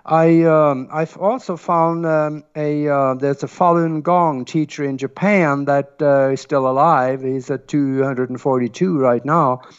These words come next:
And there are written records of, uh, Yong Tai in, uh, in the Fujian province in China. He was, those are written records back in eighteen, no, eight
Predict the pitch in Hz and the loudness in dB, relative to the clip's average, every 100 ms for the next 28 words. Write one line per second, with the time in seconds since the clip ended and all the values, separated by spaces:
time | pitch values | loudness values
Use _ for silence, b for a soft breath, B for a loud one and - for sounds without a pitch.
0 | B B B B 143 139 139 160 165 151 | B B B B 2 2 2 0 -4 -6
1 | 143 160 160 180 160 151 143 139 143 139 | -4 -4 -4 -8 -6 -4 -4 -4 -2 -2
2 | 131 139 160 185 185 180 - 208 196 147 | -2 2 2 2 -2 -6 0 2 4 4
3 | 123 127 139 156 143 139 143 139 135 131 | 2 -2 -4 -6 -6 -6 -6 -4 -4 -4
4 | 131 139 135 127 123 117 113 110 - 233 | -4 -6 -2 0 2 0 -2 -6 -4 -2
5 | 226 180 170 165 165 160 - 190 151 135 | 0 2 2 4 2 0 -2 0 0 0
6 | 143 - 147 135 135 196 196 160 151 147 | -2 -2 -2 -2 0 0 2 2 0 -2
7 | B B B 170 196 180 170 - - - | B B B 0 2 2 0 -2 -20 -16
8 | 151 156 165 214 190 190 180 151 147 139 | -4 -2 2 2 4 2 0 -2 -2 -2
9 | 147 135 139 139 135 - 143 143 147 - | -4 -8 -6 -2 -2 -2 -2 -2 -2 -4
10 | 151 147 - 156 135 - 170 185 214 | -2 -2 -2 0 0 0 2 2 2